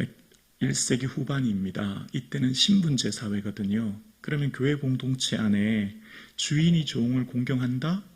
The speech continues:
가능할까요? 굉장히 어려운 말씀이란 걸 알게 돼요. 그리고,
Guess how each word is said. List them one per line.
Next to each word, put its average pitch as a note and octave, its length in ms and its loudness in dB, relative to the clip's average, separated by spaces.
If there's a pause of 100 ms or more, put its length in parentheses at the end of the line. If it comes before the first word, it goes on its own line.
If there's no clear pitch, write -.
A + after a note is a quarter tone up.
(220)
가능할까요? A2 840 -4 (960)
굉장히 F3+ 480 6 (100)
어려운 D3+ 420 4
말씀이란 G#2+ 540 0
걸 G#2+ 120 -2
알게 G#2+ 280 -2
돼요. G2 540 -4
그리고, C3 520 -2